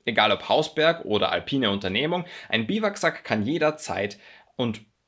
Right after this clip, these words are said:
ungeachtet der Erfahrung zum Einsatz kommen. Und dass ein Biwaksack leider oftmals nicht mitgenommen wird, liegt wohl auch daran, dass er eben quasi nie gebraucht wird. Und das ist ja eigentlich auch gut so,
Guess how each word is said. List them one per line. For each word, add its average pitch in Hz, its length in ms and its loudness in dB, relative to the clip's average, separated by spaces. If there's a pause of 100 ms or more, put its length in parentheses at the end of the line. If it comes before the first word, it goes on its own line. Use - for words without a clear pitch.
(200)
ungeachtet 113 560 2
der 92 120 2
Erfahrung 110 600 0
zum - 160 -4
Einsatz 92 440 -4
kommen. - 260 -6 (160)
Und 113 140 -2
dass 110 100 0
ein 101 140 4
Biwaksack 110 580 2
leider 87 300 2
oftmals 98 380 -2
nicht 147 180 -2
mitgenommen 123 480 0
wird, 117 200 4 (300)
liegt 147 260 0
wohl 135 200 4
auch 92 200 4
daran, 98 460 2
dass 98 220 2
er 98 260 -4
eben 101 220 0
quasi 95 420 2
nie 98 340 0
gebraucht - 460 0
wird. - 260 -10 (460)
Und 113 100 0
das 143 140 4
ist 151 140 0
ja 87 100 6
eigentlich 127 320 0
auch 107 160 2
gut 135 220 0
so, - 180 -4